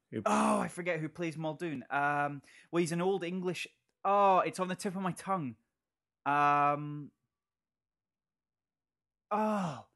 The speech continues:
Speaker 2: Bob Peck.
Speaker 1: Bob
Speaker 2: It's Bob
Speaker 1: Peck.
Speaker 2: Peck,
Speaker 1: And
Speaker 2: yes.
Speaker 1: he, he's fantastic.
Speaker 2: Yeah,
Speaker 1: He,
Speaker 2: he is
Speaker 1: he
Speaker 2: so good.
Speaker 1: over, he, he overacts this like hell.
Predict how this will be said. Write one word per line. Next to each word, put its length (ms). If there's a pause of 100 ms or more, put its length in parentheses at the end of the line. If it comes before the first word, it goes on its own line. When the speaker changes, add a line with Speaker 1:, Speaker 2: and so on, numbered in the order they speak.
(120)
Speaker 2:
Bob 180
Peck. 340 (300)
Speaker 1:
Bob 180
Speaker 2:
It's 80
Bob 140
Speaker 1:
Peck. 80
Speaker 2:
Peck, 360
Speaker 1:
And 100
Speaker 2:
yes. 100
Speaker 1:
he, 180 (140)
he's 280
fantastic. 1160
Speaker 2:
Yeah, 200
Speaker 1:
He, 160
Speaker 2:
he 200
is 160
Speaker 1:
he 140
Speaker 2:
so 140
good. 160
Speaker 1:
over, 360
he, 420
he 380 (100)
overacts 840
this 280
like 320
hell. 680